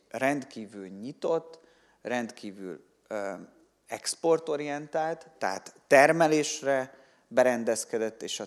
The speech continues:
termékeinket, jó minő-, a jó minőségű termékeinket külföldi piacokon eladó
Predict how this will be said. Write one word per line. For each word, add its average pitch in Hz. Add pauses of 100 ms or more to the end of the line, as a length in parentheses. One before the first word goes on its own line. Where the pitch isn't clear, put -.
(140)
termékeinket, 113 (380)
jó 156
minő-, 117
a 131
jó 156
minőségű 117
termékeinket 120 (280)
külföldi 117
piacokon 104
eladó 101